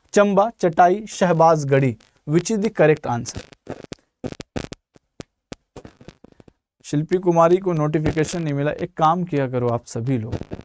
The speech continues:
मंजू, शिल्पी, जितने भी कैंडिडेट्स हैं यहाँ पे, ठीक है, पहले तो क्लास को लाइक करो। दूसरी बात ये है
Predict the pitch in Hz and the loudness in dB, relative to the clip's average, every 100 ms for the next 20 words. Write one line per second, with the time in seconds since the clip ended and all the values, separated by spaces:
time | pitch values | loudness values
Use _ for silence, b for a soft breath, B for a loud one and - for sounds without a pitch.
0 | - 127 127 123 123 123 - 113 - 123 | -14 -8 -6 -4 -4 -4 -6 -10 -6 -4
1 | 120 117 - _ _ _ - 147 165 160 | -2 -4 -8 _ _ _ -10 -8 -6 -6
2 | 151 131 113 107 110 - - 113 110 - | -6 -6 -6 -6 -8 -10 -12 -10 -10 -14
3 | 107 - _ _ _ _ - 120 - - | -20 -20 _ _ _ _ -14 -12 -12 -14
4 | - - - _ 123 135 160 151 - 135 | -16 -16 -20 _ 0 0 0 -4 2 2
5 | 139 - 120 113 - 110 117 - _ _ | 2 -2 0 0 -2 -10 -10 -18 _ _
6 | _ _ _ _ _ _ _ _ - 139 | _ _ _ _ _ _ _ _ -4 0
7 | 160 214 202 208 208 190 180 196 | 0 0 2 2 2 2 4 2